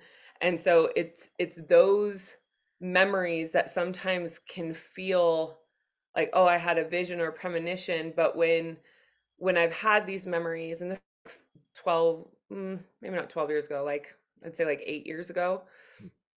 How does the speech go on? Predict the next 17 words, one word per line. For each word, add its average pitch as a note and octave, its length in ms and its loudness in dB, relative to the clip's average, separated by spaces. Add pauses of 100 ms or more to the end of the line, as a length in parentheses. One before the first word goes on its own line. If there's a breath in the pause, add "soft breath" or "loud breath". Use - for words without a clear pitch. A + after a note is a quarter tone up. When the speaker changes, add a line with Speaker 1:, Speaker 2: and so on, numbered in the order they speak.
(140)
Speaker 1:
Time F3 160 -2
gets E3 200 -6
distorted, D3 560 -6
but D#3 240 -2
<laughs> - 220 0
a A4 400 8
long D#4+ 220 6
time G3+ 260 4
ago, D#3+ 300 2 (480 loud breath)
I, G3+ 360 6
I G3 60 6
connected G#3+ 640 -2
to F#3 120 -10
that F3+ 320 2
and F#3 120 -4
really G#3+ 260 0
began F3+ 720 -4